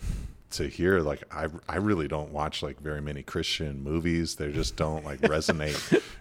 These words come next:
Speaker 1: with
Speaker 2: Yeah.
Speaker 1: me, you know? Like, I, I just got done watching The Maid with Christina. Like, it's a Netflix ten-part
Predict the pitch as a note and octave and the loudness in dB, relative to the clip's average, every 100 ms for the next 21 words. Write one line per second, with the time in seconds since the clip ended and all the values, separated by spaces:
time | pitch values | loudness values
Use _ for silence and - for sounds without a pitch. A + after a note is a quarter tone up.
0 | - - D#2+ A2+ D2+ C#2+ D2 D2 D#2 D#2 | 0 4 4 4 0 -2 -2 -2 0 0
1 | D2+ D2+ - - - - D#2+ E2 F2 D2+ | 0 -4 -6 -20 -8 -2 0 4 4 6
2 | D#2+ D#2+ D#2 D#2 - D#2+ D2+ D2+ D2+ D#2 | 4 4 4 2 2 0 -2 -2 0 2
3 | D2+ D#2 D#2 D2 D2 - - D2 - D#2 | 2 2 2 0 -4 -2 -2 0 0 -2
4 | D2+ D2+ D2+ C#2+ C#2+ C#2+ C#2 - - C#2+ | -2 0 0 -2 -6 -12 -8 -10 -8 -6
5 | C#2+ D2 - D#2 D2+ - - - D2+ D2 | -6 -8 -6 -8 -4 -6 -6 -6 -4 -4
6 | D2 - - D2 D2+ | -6 -2 2 2 0